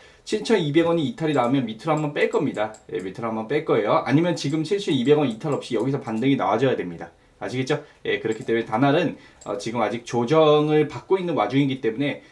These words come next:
제 생각에는 단타로만 접근을 해야 될 것 같고,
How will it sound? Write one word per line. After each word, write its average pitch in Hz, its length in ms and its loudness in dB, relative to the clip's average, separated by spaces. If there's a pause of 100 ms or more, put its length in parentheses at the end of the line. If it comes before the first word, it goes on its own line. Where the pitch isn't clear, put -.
제 127 200 2
생각에는 143 640 -2
단타로만 170 640 2
접근을 120 380 -6
해야 131 180 2
될 123 140 -6
것 120 80 -2
같고, 110 400 0